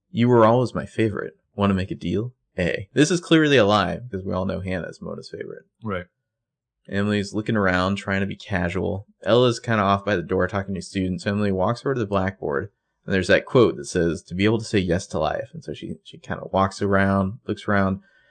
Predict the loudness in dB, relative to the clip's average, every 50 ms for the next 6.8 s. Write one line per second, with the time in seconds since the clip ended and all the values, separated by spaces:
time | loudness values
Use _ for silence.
0 | _ -20 _ _ _ 0 2 2 2 2 0 -4 0 2 2 2 2 -2 -8 -2
1 | 2 4 4 6 6 4 2 0 -4 -4 -2 2 2 2 2 2 0 0 0 0
2 | -2 -2 2 6 6 6 6 6 2 -8 -14 -10 -10 -10 -10 -6 -6 -6 -4 -4
3 | -6 -8 -10 -10 -12 -14 -14 -12 -6 -6 -6 -4 -2 -4 -4 -4 -6 -8 -10 -10
4 | -10 -10 -12 -14 _ _ _ _ _ _ _ _ _ _ -20 -18 -18 -14 -12 -10
5 | -8 -6 -6 -6 -4 -4 -4 -4 -4 -6 -8 -10 -10 -10 -4 -2 -2 -2 -2 -6
6 | -6 -4 -4 -4 -2 -4 -6 -8 -8 -10 -12 -12 -14 -18 -20